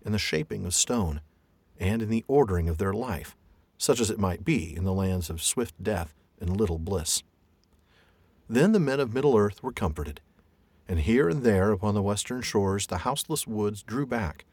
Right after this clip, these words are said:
and men shook off the yoke of the offspring of Morgoth, and unlearned their terror of the dark. And they revered the memory of the tall sea kings, and when they had departed, they called them gods, hoping for their return.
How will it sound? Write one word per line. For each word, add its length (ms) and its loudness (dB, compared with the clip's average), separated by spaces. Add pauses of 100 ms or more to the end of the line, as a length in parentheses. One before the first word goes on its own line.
(540)
and 140 0
men 220 2
shook 280 -2
off 260 0
the 100 -2
yoke 380 2
of 120 -6
the 120 -4
offspring 500 -2
of 100 -4
Morgoth, 500 -2 (580)
and 160 -4
unlearned 640 2 (140)
their 140 -4
terror 440 -2
of 80 -8
the 80 -4
dark. 380 -2 (1000)
And 140 -2
they 80 6
revered 460 2
the 100 0
memory 440 2
of 100 -4
the 80 -8
tall 260 -2
sea 260 0
kings, 460 -4 (560)
and 140 0
when 100 4
they 140 0
had 140 4
departed, 500 0 (220)
they 120 0
called 300 -2
them 200 -2
gods, 520 -2 (300)
hoping 340 2
for 120 -10
their 140 -2
return. 480 -2